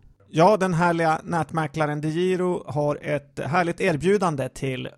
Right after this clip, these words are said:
våra lyssnare helt enkelt. Och det handlar om att de tusen första nya kunderna som signar upp sig ho-, på digiro punkt se, eh, får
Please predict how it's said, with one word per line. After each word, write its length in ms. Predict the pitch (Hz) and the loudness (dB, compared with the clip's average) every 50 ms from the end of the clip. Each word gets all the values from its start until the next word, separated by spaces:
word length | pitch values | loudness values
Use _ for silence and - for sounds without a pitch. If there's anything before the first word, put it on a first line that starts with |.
| _ _ _ - - | _ _ _ -20 -20
våra 520 | - 135 190 180 151 139 123 131 139 151 | -4 0 0 4 4 4 4 4 2 2
lyssnare 480 | 165 190 185 - - - 196 208 220 196 | 2 0 0 -2 -2 -4 -2 -2 0 0
helt 220 | 135 127 131 - | -2 -4 -6 -8
enkelt. 400 | 123 120 123 - - 123 120 135 - _ _ | -12 -12 -12 -10 -10 -12 -12 -12 -18 _ _
Och 100 | 160 151 | -6 -4
det 60 | 175 | -2
handlar 280 | 170 180 170 165 160 - | -2 -2 0 0 2 2
om 200 | 151 151 139 - | 0 -2 -4 -8
att 380 | - - 156 139 - _ _ | -6 -6 -6 -6 -8 _ _
de 200 | 165 165 170 165 | -4 -4 -4 -4
tusen 600 | - - 196 196 202 - - 185 180 175 175 170 - - _ _ _ _ - | -2 2 4 4 4 4 2 -2 -2 -2 -4 -6 -10 -14 _ _ _ _ -2
första 400 | - 180 156 - - - 156 147 | 0 0 0 0 -2 -2 -2 0
nya 340 | 165 190 202 180 170 185 185 | 2 0 0 2 2 2 2
kunderna 640 | - 196 180 160 156 156 156 151 156 175 180 - | 2 2 0 2 2 -2 -2 0 0 -2 -4 -4
som 180 | - - 156 139 | -8 -8 -8 -8
signar 380 | - - 170 160 151 151 143 | -4 0 0 0 0 0 -2
upp 200 | 147 156 147 - | -2 -2 -4 -4
sig 280 | - 180 175 185 202 - - _ _ - - - _ _ _ - | -4 -2 -2 -2 -2 -6 -10 _ _ -20 -20 -20 _ _ _ -8
ho-, 240 | 131 131 160 143 139 | -4 -4 -4 -4 -2
på 240 | - 147 147 147 147 | -2 -2 -2 -2 -2
digiro 560 | 135 135 143 139 139 143 147 165 175 175 - - _ | -4 -4 -6 -4 -4 -4 -2 -2 -4 -4 -6 -8 _
punkt 380 | - 151 143 139 151 151 131 | -6 -6 -4 -2 -4 -4 -4
se, 180 | - - 156 156 170 180 - - - _ _ _ _ _ _ _ _ _ _ - | -4 -4 -4 -4 -4 -6 -10 -18 -20 _ _ _ _ _ _ _ _ _ _ -10
eh, 300 | 139 135 131 131 131 127 - - - | -6 -4 -4 -4 -4 -6 -8 -12 -18
får 420 | - - - 143 143 147 135 - | -16 -6 -2 0 0 0 0 -2